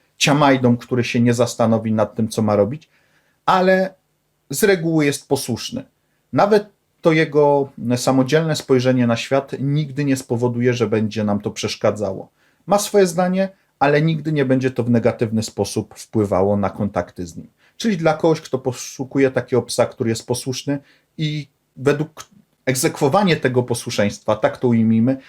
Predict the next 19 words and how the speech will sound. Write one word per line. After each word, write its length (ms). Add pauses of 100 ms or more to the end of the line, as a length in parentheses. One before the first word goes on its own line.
(220)
wcale 460
nie 120
nastręcza 680
żadnych 400
problemów. 580 (480)
Tak 180
jest 140
właśnie 320
z 80
Euroazjerem. 640 (520)
Dla 200
kogoś, 400
kto 640 (120)
szuka 440
psa, 400
który 260
będzie 280
dobrym 340
stróżem, 600